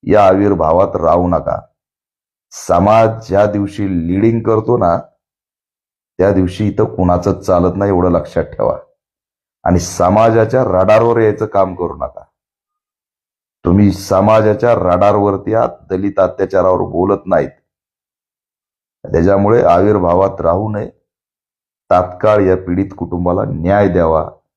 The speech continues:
संकेत भोसले याच्या आरोपीला सुद्धा फाशीची शिक्षा झाली पाहिजे आणि यासाठीचा आमचा हा लढा सुरू झालेला आहे. एवढ्या रात्री लाईव्ह येऊन हेच सांगतोय की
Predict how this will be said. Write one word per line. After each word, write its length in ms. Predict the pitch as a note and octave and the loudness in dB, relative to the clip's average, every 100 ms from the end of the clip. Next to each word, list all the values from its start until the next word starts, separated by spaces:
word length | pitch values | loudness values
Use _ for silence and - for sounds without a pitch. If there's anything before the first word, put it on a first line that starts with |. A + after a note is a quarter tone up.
| _ _ _ | _ _ _
संकेत 500 | - F2+ F2+ F2+ G#2 | -6 -4 -2 0 0
भोसले 800 | F2 F2 E2+ E2+ D#2 D2 D2 - _ _ _ _ - | 0 0 0 0 0 0 -4 -16 _ _ _ _ -6
याच्या 380 | F2 F2 G2 F2 | -4 0 0 2
आरोपीला 440 | F2 E2+ F2 F2+ | 0 -2 -2 -2
सुद्धा 340 | - D#2 D2+ B1 - - | -2 -4 -2 -2 -8 -6
फाशीची 520 | F#2 - G#2+ - G2 | -4 -4 -8 -8 -8
शिक्षा 380 | - E2+ - D#2+ | -8 -10 -6 -4
झाली 260 | D#2 D#2+ | -4 -6
पाहिजे 460 | D2 D#2 D2 C2+ B1 - _ _ _ _ | -4 -2 -2 -2 -6 -10 _ _ _ _
आणि 260 | - D2 D2 | -6 -2 0
यासाठीचा 640 | F#2 F#2+ E2+ D#2 E2+ E2 D#2 | 0 0 -2 -4 -4 -4 -4
आमचा 220 | D2+ D#2 | -4 -6
हा 140 | D2+ | -4
लढा 320 | D2+ D2 E2+ - - _ _ _ | -2 -2 -2 -6 -12 _ _ _
सुरू 340 | _ F2+ G2+ G2 | _ 0 2 2
झालेला 380 | E2 D#2+ D2+ C#2 | 2 0 0 -2
आहे. 160 | C#2+ - _ _ _ - | -4 -10 _ _ _ -4
एवढ्या 280 | E2+ F2 E2 | -2 0 0
रात्री 400 | D#2+ F2+ F2+ E2+ | -2 -2 0 2
लाईव्ह 220 | E2+ E2+ | 2 0
येऊन 220 | E2+ E2+ | 0 -4
हेच 300 | E2 F#2 - | -4 -6 -4
सांगतोय 400 | D#2+ D2 C#2 - | -6 -4 -6 -8
की 1300 | - _ _ _ _ _ _ _ - - - - | -10 _ _ _ _ _ _ _ -2 -2 -2 -10